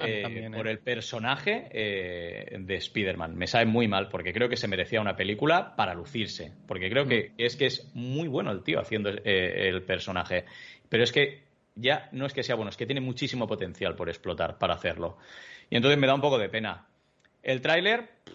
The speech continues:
Speaker 2: pues, ni fu ni fa, porque es que han habido tantas filtraciones, eh,
Speaker 1: Sí.
Speaker 2: olvidándonos de si han sido controladas o no controladas, han habido tantas filtraciones que cuando ha llegado el tráiler no han tenido nada nuevo para enseñarme.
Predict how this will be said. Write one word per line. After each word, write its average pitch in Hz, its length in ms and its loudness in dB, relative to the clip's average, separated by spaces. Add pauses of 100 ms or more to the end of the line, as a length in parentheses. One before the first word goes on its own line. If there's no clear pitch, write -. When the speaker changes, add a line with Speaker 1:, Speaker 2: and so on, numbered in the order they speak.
(320)
Speaker 2:
pues, 85 720 -6
ni 98 140 -6
fu 131 120 -2
ni 123 120 2
fa, 107 240 2
porque 98 440 -2
es 107 140 -2
que 120 340 4
han 117 140 -2
habido 120 240 2
tantas 117 320 0
filtraciones, 104 880 -2
eh, 87 440 -6
Speaker 1:
Sí. 98 60 -4
Speaker 2:
olvidándonos 107 600 4
de 120 100 6
si 104 480 2
han 104 140 0
sido 101 500 -2
controladas 101 640 0
o 107 40 -6
no 98 120 -4
controladas, 107 680 2
han 107 80 -2
habido 120 180 0
tantas 131 280 -2
filtraciones 127 540 0
que 113 80 -6
cuando 104 180 0
ha 113 40 2
llegado 120 180 4
el 104 60 0
tráiler 139 480 2
no 113 180 -2
han 113 100 -4
tenido 117 260 0
nada 107 200 4
nuevo 113 240 2
para 101 180 -4
enseñarme. 98 500 -4